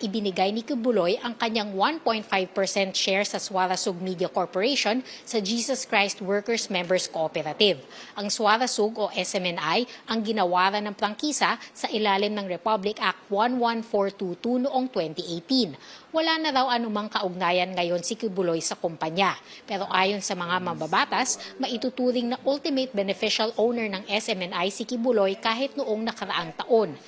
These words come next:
Ito'y dahil formal lang na naitalaga bilang bagong executive pastor ng Kingdom of Jesus Christ si Marlon Acobo noong December nineteen, twenty twenty-two.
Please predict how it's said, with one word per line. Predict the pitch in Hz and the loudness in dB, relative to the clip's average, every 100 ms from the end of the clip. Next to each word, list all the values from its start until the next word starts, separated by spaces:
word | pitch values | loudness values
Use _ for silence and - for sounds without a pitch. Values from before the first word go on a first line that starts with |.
| - - - | -20 -12 -8
Ito'y | 277 269 | -2 -2
dahil | 202 180 196 208 | 2 0 0 -2
formal | 220 202 185 165 | 2 2 2 0
lang | 170 190 | 2 0
na | 196 | -2
naitalaga | 180 180 233 240 214 190 185 | -2 -2 -2 -2 -2 0 -2
bilang | 175 214 208 190 | -2 -4 -2 -4
bagong | 165 180 208 214 | 0 2 2 -2
executive | 220 175 185 185 190 175 - | -4 -4 -4 -4 -4 -6 -2
pastor | 190 202 - 190 185 233 - - | 2 2 2 0 0 -2 -10 -6
ng | 247 226 | -6 -4
Kingdom | 247 233 208 208 | -2 0 -2 -2
of | 175 | -4
Jesus | 170 240 - 226 | -4 -4 -4 -6
Christ | - 185 226 254 | -2 0 0 0
si | - 226 | -4 0
Marlon | 190 185 185 185 | 2 2 0 -2
Acobo | - 277 233 190 247 - - | 2 4 6 4 0 -6 -6
noong | - 262 | 2 2
December | 254 233 254 254 254 | 2 0 0 2 2
nineteen, | 247 196 190 208 226 | 4 2 0 -2 -2
twenty | 226 175 160 | -2 -4 -4
twenty-two. | 170 160 143 156 - 220 | -6 -4 -6 -4 2 2